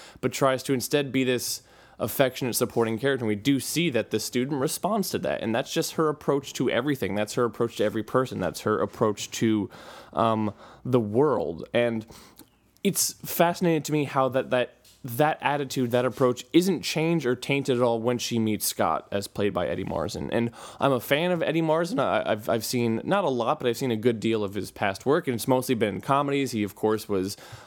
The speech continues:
um, in, uh, Robert Downey Junior's Sherlock Holmes series as Inspector Lestrade. Um, he was in, uh, Edgar Wright's The World End. Um, I had also known him because of his, uh, his role, in, his dramatic role in, um, uh,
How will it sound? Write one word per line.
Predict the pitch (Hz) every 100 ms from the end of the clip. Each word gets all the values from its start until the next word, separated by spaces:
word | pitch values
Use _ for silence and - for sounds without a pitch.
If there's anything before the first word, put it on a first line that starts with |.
| -
um, | 113 104 98 98 -
in, | 107 104 101 98 98 -
uh, | - 95 90 - - -
Robert | 120 110
Downey | 110 104
Junior's | 104 107 104 95
Sherlock | - 101 95 98
Holmes | 180 175 147
series | 147 143 127
as | 107 98
Inspector | 104 - 104 101
Lestrade. | 98 - 123 127 127 131 - - - -
Um, | 113 110 104 101
he | 101 110
was | 107 101 - _ _ _ - - _
in, | 170 151
uh, | 123 -
Edgar | 135 123
Wright's | 120 110
The | -
World | 110 104 98
End. | 156 175 170 147 - - -
Um, | 117 117 117
I | 131 147
had | 143
also | 135 120 123
known | 123 120
him | 120 117
because | 110 120 107
of | 101
his, | 117 107
uh, | 104
his | 107 117
role, | 107 107 104
in, | 80
his | - 107 107
dramatic | - 123 131 123
role | 123 113 110
in, | 107
um, | 104 98 95 95 - - _ _ _ 113
uh, | 104 101 101